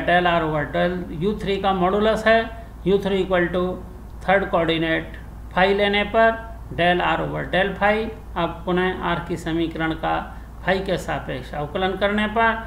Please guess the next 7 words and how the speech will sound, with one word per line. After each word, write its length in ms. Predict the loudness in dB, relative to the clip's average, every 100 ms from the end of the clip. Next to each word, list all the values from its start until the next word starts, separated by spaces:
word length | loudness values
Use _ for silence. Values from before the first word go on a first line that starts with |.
| -12 -6
तथा 200 | -2 -2 0
तत्पश्चात 720 | -2 -2 -6 -4 0 0 -2
उसका 340 | -6 -4 0 0 -2 -10 -14 -14 -2
modulus 520 | 4 6 6 4 4 0
ज्ञात 260 | -2 -2 -4
करने 280 | -2 -2 -4
पर 380 | -4 -4 -4